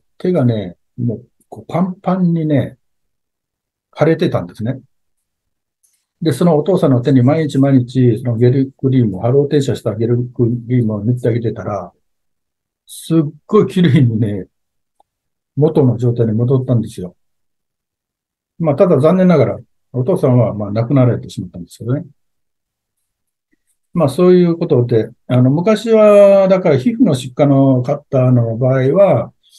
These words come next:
まあ、お水と、そのゲルクリームに波動転写してお渡ししてる時期もあったので、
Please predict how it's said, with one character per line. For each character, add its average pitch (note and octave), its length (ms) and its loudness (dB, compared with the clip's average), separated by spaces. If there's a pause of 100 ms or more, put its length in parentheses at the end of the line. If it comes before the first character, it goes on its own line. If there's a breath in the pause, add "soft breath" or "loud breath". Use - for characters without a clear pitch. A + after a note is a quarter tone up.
(160 soft breath)
ま D3 120 0
あ、 C#3 40 0
お D3+ 100 2
水 F3+ 380 4
と、 F3+ 580 2
そ C#3 120 -4
の B2+ 100 0
ゲ C#3 140 0
ル E3+ 120 -2
ク F3 160 -4
リ D#3 140 0
ー B2 40 2
ム G#2+ 120 -2
に F#2 120 -10
波 A#2 120 -4
動 A#2+ 100 -2
転 A#2 200 -4
写 F2+ 140 -12
し - 120 -20
て D#3 120 0
お B2 120 2
渡 B2 200 -2
し B2 160 -6
し - 100 -14
て C#3 80 -2
る A#2 120 2
時 C#3 180 -4
期 C3+ 60 -4
も F2+ 140 -4
あ - 40 -12
っ - 40 -18
た F#2+ 160 -12
の F#2 140 -12
で、 A2+ 240 -4